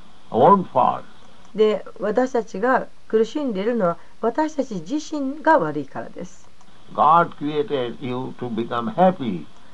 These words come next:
Speaker 2: えー、神は私たちが幸せになるように創造してくださいました。
Speaker 1: He is happy. You are part and parcel of Krishna. You should be happy.
Speaker 2: で、クリシュナはハッピーです。で、私たちはクリシュナの一部分です。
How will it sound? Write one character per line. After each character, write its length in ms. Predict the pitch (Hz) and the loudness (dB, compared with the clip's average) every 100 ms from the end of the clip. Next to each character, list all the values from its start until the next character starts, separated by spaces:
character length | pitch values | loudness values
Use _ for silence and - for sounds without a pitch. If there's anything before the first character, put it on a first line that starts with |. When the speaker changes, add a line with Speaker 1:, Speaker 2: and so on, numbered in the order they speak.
| - | -4
Speaker 2:
え 140 | - 233 | 4 4
ー、 60 | |
神 300 | 262 330 320 | 4 -2 2
は 80 | 302 | 4
私 320 | 254 247 302 | 4 2 0
た 160 | 285 262 | 0 -8
ち 140 | 220 | -2
が 160 | 226 196 - - | -2 -2 -8 -14
幸 320 | - 269 302 | 2 4 4
せ 220 | 311 330 | 2 -4
に 80 | 311 | 0
な 160 | 285 | 0
る 120 | 330 294 | 2 2
よ 180 | 254 | 2
う 60 | 202 | 0
に 220 | 269 262 | -4 -6
創 220 | - 190 | -4 -2
造 160 | 165 170 | -2 -4
し 40 | |
て 80 | - | -4
く 120 | - | -8
だ 60 | 156 | -8
さ 120 | - | -10
い 60 | - | -12
ま 120 | - | -12
し 60 | - | -14
た。 140 | - - - - - - - - | -14 -14 -14 -14 -14 -14 -14 -4
Speaker 1:
He 220 | 143 156 | -2 -2
is 60 | 110 | 0
happy. 540 | 123 165 147 113 90 82 | 2 2 0 -4 -6 -4
You 120 | 117 | -4
are 120 | 123 - - - - - - | -4 -6 -14 -14 -12 -10 2
part 280 | 139 151 139 | 6 6 4
and 200 | 139 117 | -4 0
parcel 420 | 120 120 110 135 | 2 2 -2 0
of 160 | 123 107 | 0 0
Krishna. 560 | - 131 - 156 139 90 - | -6 -8 -2 2 2 2 -4
You 240 | 123 147 - | -6 -4 2
should 240 | 180 185 | 2 4
be 80 | 180 | 6
happy. 420 | 147 120 101 76 - - - - - | 6 6 2 -6 -10 -14 -14 -12 8
Speaker 2:
で、 160 | 226 | 8
ク 160 | 220 269 | 8 2
リ 60 | 302 | 0
シ 80 | - | 0
ュ 60 | |
ナ 100 | 302 | 2
は 180 | 311 277 | 4 2
ハ 200 | - 208 | 0 -2
ッ 20 | |
ピ 140 | - 147 | 0 -4
ー 60 | |
で 140 | - - | -4 -10
す。 160 | - - - - | -12 -14 -14 2
で、 100 | 220 | 4
私 320 | 214 214 262 | 4 4 0
た 160 | 262 269 | 0 -2
ち 160 | 262 240 | 0 2
は 180 | 233 | 2
ク 140 | - 240 | 2 -4
リ 80 | 262 | -4
シ 80 | |
ュ 40 | 247 | -2
ナ 60 | |
の 100 | 226 | -2
一 260 | 160 147 311 | -2 -2 0
部 120 | 311 | 0
分 220 | 226 165 | 0 -4
で 140 | 214 | -6
す。 100 | 180 | -10